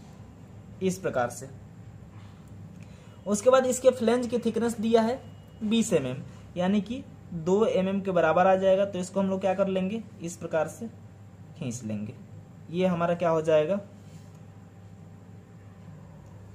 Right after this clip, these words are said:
कॉलम हो जाएगा। दोस्तों, आपको बिल्कुल परेशान होने की जरूरत नहीं है। आप सभी लाइनों का प्रोजेक्शन खींचेंगे और उसके बाद क्या कर लेंगे,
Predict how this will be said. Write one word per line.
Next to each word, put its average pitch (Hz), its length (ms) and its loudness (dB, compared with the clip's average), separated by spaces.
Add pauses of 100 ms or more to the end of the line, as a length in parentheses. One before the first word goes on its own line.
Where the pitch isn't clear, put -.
(1900)
कॉलम 143 280 4
हो 127 120 -2
जाएगा। 113 320 0 (340)
दोस्तों, 208 260 6
आपको 240 240 6
बिल्कुल 226 280 0
परेशान 226 380 2
होने 220 160 2
की 220 80 -2
जरूरत 214 240 2
नहीं 214 160 4
है। 226 120 2
आप 196 300 4
सभी 196 260 4
लाइनों 208 260 6
का 214 100 4
प्रोजेक्शन 202 400 0
खींचेंगे 214 400 2
और 208 100 4
उसके 202 200 -2
बाद 202 160 4
क्या 208 140 4
कर 202 140 4
लेंगे, 202 340 0